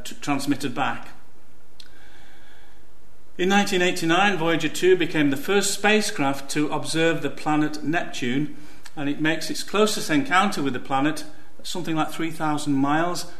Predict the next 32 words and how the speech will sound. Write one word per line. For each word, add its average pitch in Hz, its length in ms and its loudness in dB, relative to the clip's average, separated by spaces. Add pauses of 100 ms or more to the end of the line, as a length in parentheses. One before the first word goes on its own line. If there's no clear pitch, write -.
(120)
above 139 260 -2
the 151 60 -4
cloud 151 380 0
tops 143 320 -4
of 127 160 -4
the 135 80 -2
most 135 320 0
distant 190 380 -2
planet, 147 500 0 (380)
sorry, 113 240 -4
the 113 100 -4
most - 260 -4
distant - 380 -4
proper 240 300 -4
planet 123 420 -2 (460)
in 135 80 -2
our 139 120 0
solar 143 360 0
system. - 480 -4 (1200)
When 170 180 0
Neptune 214 400 4
and 185 120 2
Earth 196 240 2
line 165 220 4
up 190 140 -2
on 165 80 0
the 143 80 2
same 190 320 0
side 170 300 2
of 135 80 -2
the 143 80 0
sun, 165 520 2